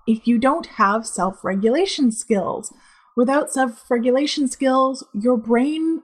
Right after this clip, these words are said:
literally turns off your executive functioning skills. They become physically impossible to use. So that's why this has become such a hot topic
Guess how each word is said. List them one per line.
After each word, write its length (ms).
literally 680
turns 400
off 240
your 120
executive 360
functioning 420
skills. 380
They 120
become 500
physically 520
impossible 760
to 180
use. 460
So 420
that's 320
why 200
this 280
has 100
become 540
such 260
a 60
hot 440
topic 640